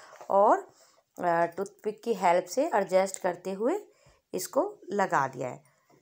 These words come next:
ठीक है फ्रेंड्स। ये फिर मैंने एक गोल्ड कलर ले लिया है, ये देखिए, और इस तरीके से सारे में लीफ में डिज़ाइन बना दिया। देखिए इस तरीके से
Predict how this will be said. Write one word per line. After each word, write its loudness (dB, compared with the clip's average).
ठीक -4
है 2
फ्रेंड्स। -4
ये 4
फिर -4
मैंने -2
एक -4
गोल्ड -2
कलर 0
ले -4
लिया 0
है, 2
ये -10
देखिए, -12
और 0
इस -6
तरीके -4
से -6
सारे -2
में -6
लीफ -6
में -4
डिज़ाइन -4
बना -8
दिया। -12
देखिए -16
इस -16
तरीके -12
से -20